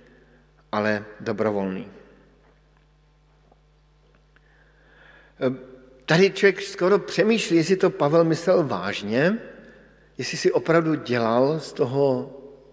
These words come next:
eh, Filemona tak trošku jemnou legraci, nebo ne.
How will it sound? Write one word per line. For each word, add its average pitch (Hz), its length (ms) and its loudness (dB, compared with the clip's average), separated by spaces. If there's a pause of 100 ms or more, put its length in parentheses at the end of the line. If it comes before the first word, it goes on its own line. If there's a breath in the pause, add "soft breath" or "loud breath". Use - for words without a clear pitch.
(160)
eh, 113 260 -8
Filemona 131 540 0
tak - 320 -8
trošku 160 460 -4
jemnou 151 440 4
legraci, 117 640 -2 (1300 soft breath)
nebo 139 440 2
ne. 113 200 2